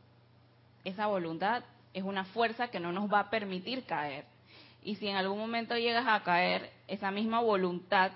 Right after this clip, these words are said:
divina es la que te va a ayudar a levantarte para seguir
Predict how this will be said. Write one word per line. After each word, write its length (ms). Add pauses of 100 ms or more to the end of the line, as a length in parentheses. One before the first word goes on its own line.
divina 880 (440)
es 160
la 180
que 60
te 160
va 160
a 80
ayudar 340
a 80
levantarte 760
para 360
seguir 480